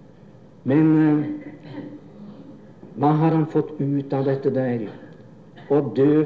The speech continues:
for oss på et kors. Ja, det er jeg interessert i.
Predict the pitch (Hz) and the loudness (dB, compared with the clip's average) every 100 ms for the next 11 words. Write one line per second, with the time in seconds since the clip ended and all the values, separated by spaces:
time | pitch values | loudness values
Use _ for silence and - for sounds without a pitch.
0 | 151 147 151 143 - 135 135 - 131 - | 0 0 0 -2 0 0 0 -2 -4 -6
1 | - - - - - - 202 - - - | -16 -20 -20 -18 -12 -10 -10 -12 -14 -16
2 | - - - - - - - - - - | -14 -16 -16 -14 -14 -14 -16 -20 -20 -20
3 | - - 123 127 147 151 151 156 147 135 | -12 -4 0 4 4 6 4 4 2 -2
4 | 143 139 135 120 | -2 -2 -2 -6